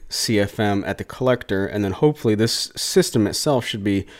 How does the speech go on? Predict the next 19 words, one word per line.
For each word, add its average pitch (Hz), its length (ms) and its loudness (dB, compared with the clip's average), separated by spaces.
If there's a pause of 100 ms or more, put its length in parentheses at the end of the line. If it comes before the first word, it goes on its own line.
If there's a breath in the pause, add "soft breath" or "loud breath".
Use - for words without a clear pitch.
(300 loud breath)
much 117 320 2
more 107 160 4
efficient 110 580 0
than 101 180 -4
my 92 140 0
last 127 460 0
system, 90 460 -6
which 87 220 -4
I 98 120 -2
never 92 280 2
really 90 260 2
sealed 90 300 -2
off 87 180 -2
hardly 90 280 -2
any 87 140 -2
of 82 40 -2
the 82 60 -6
pipes, - 480 -6
so 87 240 -6